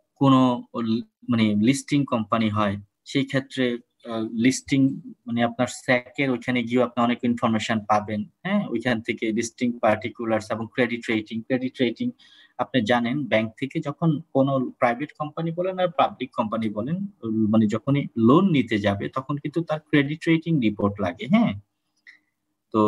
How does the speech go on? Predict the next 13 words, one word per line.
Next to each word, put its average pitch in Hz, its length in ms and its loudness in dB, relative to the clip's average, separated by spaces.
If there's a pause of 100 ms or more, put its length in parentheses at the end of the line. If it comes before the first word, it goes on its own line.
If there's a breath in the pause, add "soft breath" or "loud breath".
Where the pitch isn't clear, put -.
সেই 117 220 0
ক্ষেত্রে 147 280 -2
ক্রেডিট 165 420 0
রেটিং 170 320 0
রিপোর্টটা 131 420 0
দেখলেও 131 400 -2
আপনি 180 200 -8
বুঝতে 127 340 -4
পারবেন 107 420 -2
যে 110 120 -4
কোম্পানির 117 520 -4
ফিনান্সিয়াল 113 480 0
স্ট্রেংথ 113 360 0